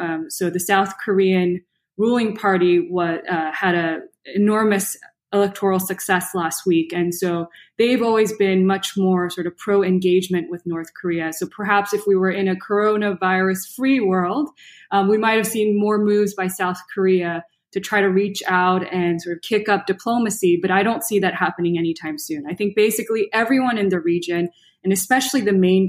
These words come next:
players when it comes to diplomacy with North Korea, such as South Korea, China, and the United States, are all very much preoccupied with fighting the coronavirus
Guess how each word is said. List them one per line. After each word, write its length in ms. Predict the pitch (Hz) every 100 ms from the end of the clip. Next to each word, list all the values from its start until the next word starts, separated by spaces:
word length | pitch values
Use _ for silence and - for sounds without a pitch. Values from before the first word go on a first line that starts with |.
| 185
players 400 | 185 175 160 160
when 100 | 175
it 120 | 170
comes 420 | - 196 185 185
to 100 | -
diplomacy 640 | 175 175 - 175 180 - 170
with 180 | 170
North 260 | 175 165 165 -
Korea, 400 | 170 156 147 147 _ _ _
such 200 | - 175
as 160 | 160 -
South 260 | 180 180 185 -
Korea, 380 | 180 170 165 165
China, 600 | - 202 196 190 175 170 190
and 160 | 190
the 40 | 185
United 400 | 196 190 185 185
States, 320 | - 170 170
are 140 | 185
all 220 | 220 233
very 220 | 208 202 196
much 280 | 185 185
preoccupied 960 | - 214 175 170 170 196 - 160 160 151 _ _ _ -
with 240 | 214 208
fighting 460 | - 190 180 185 185
the 80 | 175
coronavirus 800 | - 175 170 170 160 156 156